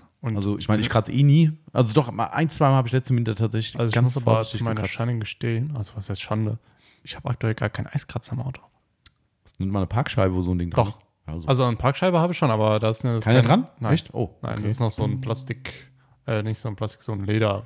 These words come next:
Speaker 1: Kunstlederzeug.
Speaker 2: Ach so, ja gut, dann wird's schwierig, ja.
Speaker 1: Aber sonst habe ich tatsächlich keinen Eiskratzer im Auto.
Speaker 2: Muss
Speaker 1: Sollte ich vielleicht doch noch ändern.
Speaker 2: Ah, die
Speaker 1: Vorsichtshalber.
Speaker 2: E-C-Karte geht auch.
Speaker 1: Das habe ich damals, äh, gemacht. Ich glaube, mit der Payback-Karte von meiner Mama.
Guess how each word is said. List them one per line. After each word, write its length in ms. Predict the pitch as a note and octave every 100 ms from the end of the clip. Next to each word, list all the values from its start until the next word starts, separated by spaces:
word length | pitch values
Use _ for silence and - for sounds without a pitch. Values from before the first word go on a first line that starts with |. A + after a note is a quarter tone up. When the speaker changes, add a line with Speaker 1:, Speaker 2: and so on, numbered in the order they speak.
| -
Speaker 1:
Kunstlederzeug. 680 | C#3+ B2+ C3 A#2 A2+ - A2
Speaker 2:
Ach 80 | A2
so, 260 | B2 G#2 D#2+
ja 120 | F2+
gut, 200 | E2 E2+
dann 220 | F#2+ G#2+
wird's 140 | -
schwierig, 340 | - G#2 D2 -
ja. 140 | D2 - -
Speaker 1:
Aber 100 | G#2+
sonst 240 | G#2 G#2+
habe 140 | C3+ D#3+
ich 180 | - - -
tatsächlich 420 | - A#2+ A#2+ -
keinen 160 | - E3+
Eiskratzer 440 | F#3+ - A2+ -
im 100 | A#2+
Auto. 220 | A2+ A2+ - _ _ _ _ - - _ _ _ _ _ -
Speaker 2:
Muss 160 | -
Speaker 1:
Sollte 440 | F2+ - D3+ - E3
ich 80 | -
vielleicht 300 | C#3+ - F3+
doch 140 | -
noch 140 | E3+
ändern. 360 | F#3+ A2+ G2 F2
Speaker 2:
Ah, 100 | -
die 80 | F2
Speaker 1:
Vorsichtshalber. 520 | E2+ G#2+ G#2 F#2+ G2
Speaker 2:
E-C-Karte 100 | G2+
geht 100 | -
auch. 180 | D#2+ F2 - _ _ _ _ _ _ _ _
Speaker 1:
Das 180 | C3 -
habe 120 | D#3+
ich 60 | D3+
damals, 440 | C#3+ D3+ D3+ -
äh, 480 | - B2+ B2 A#2+ A#2 - _ _ _
gemacht. 480 | - A2 C#3+ - - _ _ _ - - - _ -
Ich 120 | -
glaube, 200 | A#2+ C3
mit 120 | B2
der 60 | A2
Payback-Karte 500 | - C#3+ C#3+ A#2 A2+
von 140 | A2
meiner 140 | G#2+ G2+
Mama. 420 | A2+ B2 B2+